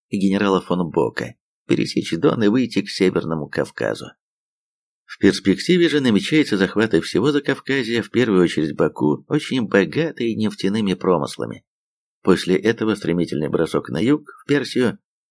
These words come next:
чтобы заполучить и ее месторождение. Тогда у нас будут огромные запасы нефти, хватит не только на эту войну, но и на все следующие. И наоборот, Британия лишится важнейшего источника сырья,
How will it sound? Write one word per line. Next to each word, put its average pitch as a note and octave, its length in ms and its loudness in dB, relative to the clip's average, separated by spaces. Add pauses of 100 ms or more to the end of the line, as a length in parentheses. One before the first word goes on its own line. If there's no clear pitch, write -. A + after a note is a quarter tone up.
чтобы E3 320 2
заполучить A#2+ 580 0
и - 160 -4
ее G#2 340 4
месторождение. E2+ 840 -4 (540)
Тогда F2 360 4
у F#2 80 4
нас F2+ 220 4
будут F2 280 4 (120)
огромные F2+ 520 2
запасы D2+ 380 -4
нефти, A2 440 -2 (480)
хватит D#3 400 2
не A#2 140 0
только C3 380 0
на F#2 160 4
эту F#2+ 320 -2
войну, E2+ 380 0
но F#3 320 0
и D3 140 -2
на B2 160 -4
все G2+ 220 -2
следующие. - 760 -4 (440)
И C#3 160 4
наоборот, E2+ 520 0 (380)
Британия F2+ 680 2
лишится F#2+ 640 0 (160)
важнейшего F2+ 680 2
источника - 480 -4
сырья, - 400 -4